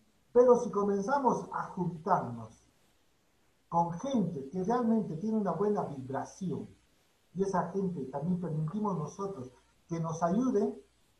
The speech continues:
entonces vamos a cambiar. Eso es el ser humano, o sea, tiene que buscar momentos indicados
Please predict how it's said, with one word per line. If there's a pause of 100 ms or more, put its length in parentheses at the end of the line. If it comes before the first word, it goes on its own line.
(220)
entonces
vamos
a
cambiar. (1200)
Eso
es
el
ser
humano,
o
sea,
tiene
que (760)
buscar
momentos
indicados